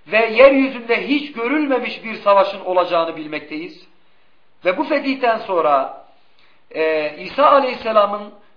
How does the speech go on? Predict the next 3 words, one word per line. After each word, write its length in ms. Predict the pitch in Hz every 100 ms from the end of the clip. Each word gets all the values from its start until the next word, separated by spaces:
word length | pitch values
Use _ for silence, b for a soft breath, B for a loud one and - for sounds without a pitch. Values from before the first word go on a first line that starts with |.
| -
nuzulunun 840 | 160 202 202 190 226 220 240 311
gerçekleşeceğini 920 | 262 233 220 208 190 185 175 170 170 160
bilmekteyiz. 840 | 143 135 127 127 113 - -